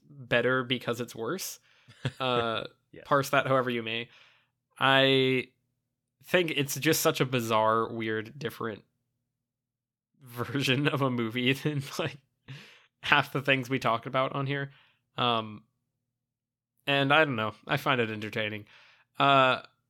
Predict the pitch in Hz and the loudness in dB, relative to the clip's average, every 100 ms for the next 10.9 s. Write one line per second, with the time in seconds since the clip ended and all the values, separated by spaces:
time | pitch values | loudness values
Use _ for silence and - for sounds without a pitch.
0 | _ _ _ _ _ _ _ _ _ _ | _ _ _ _ _ _ _ _ _ _
1 | _ _ _ _ _ _ _ _ _ - | _ _ _ _ _ _ _ _ _ -10
2 | 214 190 143 131 127 117 117 113 107 107 | -4 -2 2 2 2 4 2 0 -4 -6
3 | 110 117 120 151 170 165 - - - - | -4 -4 -2 -2 -2 -8 -12 -20 -20 -10
4 | - 190 - - - _ _ _ _ _ | 4 4 4 -8 -12 _ _ _ _ _
5 | _ _ - 214 - 196 165 202 180 208 | _ _ -20 -14 2 4 6 8 8 8
6 | - 185 170 165 185 190 180 147 147 139 | 6 4 6 6 6 6 6 6 2 0
7 | 123 110 117 - 185 143 - - _ _ | 0 -2 -2 -2 -2 -4 -8 -20 _ _
8 | _ _ _ _ _ _ _ - 147 147 | _ _ _ _ _ _ _ -4 -2 -2
9 | 135 131 131 120 214 214 156 175 165 170 | -2 -2 -2 8 10 10 8 4 4 0
10 | 175 147 - - 175 127 131 147 | 0 -2 -2 -2 -2 -2 -4 -8